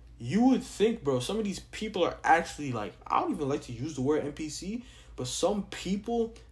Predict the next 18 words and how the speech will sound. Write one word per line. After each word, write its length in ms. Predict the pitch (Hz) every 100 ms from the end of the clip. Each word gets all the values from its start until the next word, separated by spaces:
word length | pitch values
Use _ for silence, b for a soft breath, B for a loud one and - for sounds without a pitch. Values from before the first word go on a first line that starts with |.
| -
bro, 160 | 131
they 120 | 127 165
just 200 | 170 117
roam 240 | 120 151 156
the 100 | 123
planet. 520 | - 156 160 165 95
I 100 | 120
think 300 | 156 196 127
go-, 140 | 135
I 120 | -
think 220 | - 220 196
they're 140 | 147
just 240 | 127 135
here 180 | - 131
for 160 | 127 107
jokes, 540 | 98 107 95 - - -
honestly. 640 | 131 139 127 - 101 95 - B B B B B
Because 600 | 151 - 180 131 -